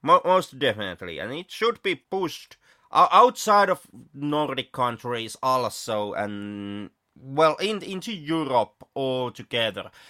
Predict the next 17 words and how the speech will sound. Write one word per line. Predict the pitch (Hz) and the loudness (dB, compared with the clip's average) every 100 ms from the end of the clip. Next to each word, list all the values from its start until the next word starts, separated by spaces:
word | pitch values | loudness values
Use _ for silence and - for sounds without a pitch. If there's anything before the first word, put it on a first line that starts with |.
| - - | -20 0
And | 147 180 175 | 4 4 4
in | 202 247 | -4 0
that | 285 285 | 0 2
case, | 208 135 | -2 -2
you | 127 | -4
know, | 120 113 | -6 -6
if, | 143 - | -10 -10
if, | - _ - | -20 _ -6
if | 180 - | -6 2
that | 196 - _ _ _ - | 2 0 _ _ _ 0
comes | 156 214 240 - | 4 4 2 -6
to | - 160 | -4 -2
light, | 151 147 127 175 | 4 4 4 0
if, | 147 156 - | -8 -10 -10
if | 135 | -8
that | 151 - | -8 -8
happens | - 170 180 143 120 - - | 0 0 0 -4 -8 -14 -20